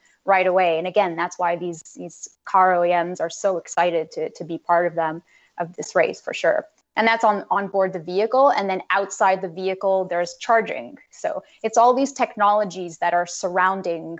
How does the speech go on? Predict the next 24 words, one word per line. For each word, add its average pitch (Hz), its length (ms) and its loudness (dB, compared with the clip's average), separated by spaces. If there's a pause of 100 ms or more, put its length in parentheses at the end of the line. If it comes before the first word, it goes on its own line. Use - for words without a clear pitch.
(120)
the 190 100 -2
races, 180 580 -2
because 185 280 -12
the 190 120 -2
race 220 320 4
itself, 190 500 2 (380)
yes, 208 200 2
it's - 140 -12
motorsport, 233 720 2 (380)
but 208 120 6
it's 202 200 -2
also 208 560 4 (180)
kind 254 220 -2
of 262 60 -2
like 262 180 0
a 214 40 -4
mini 208 300 -6
microgrid 190 800 -2
that 180 200 0
goes 190 280 0
to - 180 -12
every 180 280 0
city, 185 480 -2
because 180 400 -6